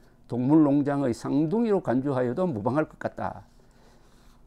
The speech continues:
조은산 씨가 동물농장을 읽고 이렇게 했는지 아니면 하다가 보니까 이-, 이렇게 되는지는 모르겠으나 어쨌든 공통적인 점이 너무나 많다 이겁니다.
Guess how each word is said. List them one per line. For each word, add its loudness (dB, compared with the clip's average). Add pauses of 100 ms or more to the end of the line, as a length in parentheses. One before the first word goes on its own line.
(960)
조은산 2
씨가 -2
동물농장을 -2
읽고 2
이렇게 2
했는지 -2 (920)
아니면 0
하다가 6
보니까 4 (160)
이-, 2
이렇게 2
되는지는 0
모르겠으나 -6 (640)
어쨌든 0 (200)
공통적인 0
점이 0
너무나 2
많다 -6
이겁니다. -8